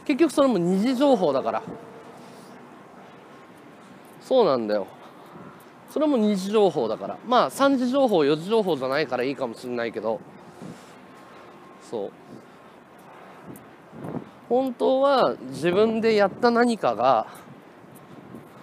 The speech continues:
相反してる？うん。どういうことだろう。そう、矛盾だよ。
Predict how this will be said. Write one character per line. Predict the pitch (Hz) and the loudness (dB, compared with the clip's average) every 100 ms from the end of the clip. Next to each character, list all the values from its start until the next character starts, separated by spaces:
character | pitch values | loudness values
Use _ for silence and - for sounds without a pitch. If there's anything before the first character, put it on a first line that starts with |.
| - - - - - | -20 -20 -20 -20 -10
相 | - 226 | -4 -2
反 | 226 240 | -2 -6
し | - | -4
て | 240 | -4
る？ | 247 | -4
う | |
ん。 | 302 - - - - - - - - - - - - - - - - - - 107 92 85 - - - - - - - - - - - - - | -6 -12 -20 -20 -20 -20 -20 -20 -20 -20 -20 -20 -20 -20 -20 -20 -20 -20 -18 -16 -16 -16 -18 -20 -20 -20 -20 -20 -20 -20 -20 -20 -20 -20 -4
ど | 156 | -2
う | |
い | |
う | 131 | 0
こ | 107 | -2
と | 98 | -4
だ | |
ろ | 95 | -6
う。 | - - - - - - - - - - - - | -10 -18 -20 -20 -20 -20 -20 -20 -16 -12 -12 0
そ | 180 | 2
う、 | |
矛 | 147 170 | 4 2
盾 | 180 240 247 | 2 2 4
だ | |
よ。 | 190 123 | 4 2